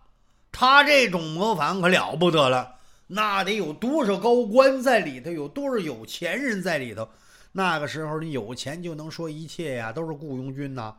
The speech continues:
老百姓吃不上喝不上，你来当兵我给你吃喝还开饷，那总算是有个饭门呐。你饿死了也是死，战场上也是死，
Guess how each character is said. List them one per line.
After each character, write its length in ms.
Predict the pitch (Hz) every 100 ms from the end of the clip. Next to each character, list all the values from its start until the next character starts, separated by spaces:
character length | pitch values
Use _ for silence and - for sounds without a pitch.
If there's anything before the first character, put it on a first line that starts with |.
| - - -
老 200 | 123 165
百 220 | 160 117
姓 200 | 117 151
吃 240 | 131 - 180
不 160 | 165
上 220 | 175 156 160
喝 160 | 165
不 100 | 175
上， 320 | 185 185 139 - - - -
你 160 | 123 123
来 120 | 165
当 240 | 170 170
兵 140 | 160 170
我 100 | 170
给 140 | 175
你 140 | 151
吃 200 | 104 -
喝 280 | 156 - 160
还 100 | 165
开 240 | 147 180 185
饷， 400 | 117 80 82 110 _ - - -
那 120 | 214
总 460 | 208 156 87 95 135
算 340 | 180 262 214
是 220 | 165 151 135
有 160 | 98
个 180 | 90 135
饭 240 | - 185
门 280 | 127 104 117
呐。 280 | 208 185 151 - - - _
你 240 | 117 110 131
饿 360 | 220 285 226
死 200 | 160 -
了 80 | 139
也 160 | 127 117
是 180 | 147 135
死， 420 | - 90 92 107 - - _ _ - _ -
战 260 | 233 170
场 300 | 120 92 87
上 180 | 120 151
也 140 | 101 95
是 180 | 135
死， 360 | 127 - 95 104